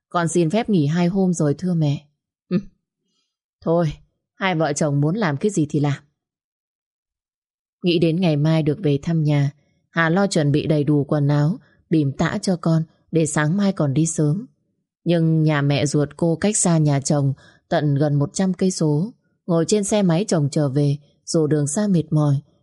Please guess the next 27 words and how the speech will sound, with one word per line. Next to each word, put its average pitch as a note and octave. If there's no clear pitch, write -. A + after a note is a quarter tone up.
nhưng E3+
tâm E3
trạng C#3+
của C#3+
cô E3
rất A3
vui F#3
và D3
hứng D3+
khởi. D3+
Cô F3+
chợt D#3+
nhận D3
ra D#3+
bao E3
ngày D3+
ở D#3+
nhà D#3
chồng, D3
cảm D#3+
giác A#3+
ngột D#3
ngạt D3+
tù D3
túng D3+
đến E3
nỗi G#3+